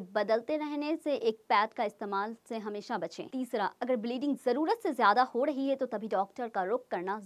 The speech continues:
जरूरी है। चौथा, बड़े बड़े खून के थक्के निकलना आम बात नहीं है, इसलिए अगर आपको ये समस्या नजर आ रही है तो लापरवाही ना बरतें। हेवी पीरियड्स के कई कारण होते हैं, इनमें से मेडिकल प्रॉब्लम जैसे पॉलिप्स, गर्भ और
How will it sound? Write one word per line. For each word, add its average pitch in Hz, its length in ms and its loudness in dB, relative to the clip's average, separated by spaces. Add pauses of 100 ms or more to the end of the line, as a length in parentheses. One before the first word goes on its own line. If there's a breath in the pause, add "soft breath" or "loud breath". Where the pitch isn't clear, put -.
जरूरी 175 320 -2
है। 175 220 -6 (180)
चौथा, 233 380 4 (400 soft breath)
बड़े 311 340 2
बड़े 302 260 2
खून 277 220 -4
के 269 140 2
थक्के 262 280 -2
निकलना 254 320 2 (140)
आम 240 140 2
बात 214 300 4
नहीं 233 200 -2
है, 208 60 0
इसलिए 220 260 -4
अगर 208 160 0
आपको 208 280 2
ये 202 140 -2
समस्या 226 360 -4
नजर 208 260 -2
आ 240 140 6
रही 302 200 0
है 277 80 0
तो 240 100 -4
लापरवाही 220 520 0
ना 196 180 0
बरतें। - 340 -8 (100)
हेवी 320 240 4
पीरियड्स 339 320 0
के 359 120 -4
कई 254 240 2
कारण 220 320 4
होते 185 240 -4
हैं, 165 100 -2
इनमें 196 180 -4
से 208 120 -10
मेडिकल 202 320 -4
प्रॉब्लम 190 380 -4
जैसे 233 360 -4 (420 loud breath)
पॉलिप्स, 220 460 2
गर्भ 240 320 2
और 196 280 4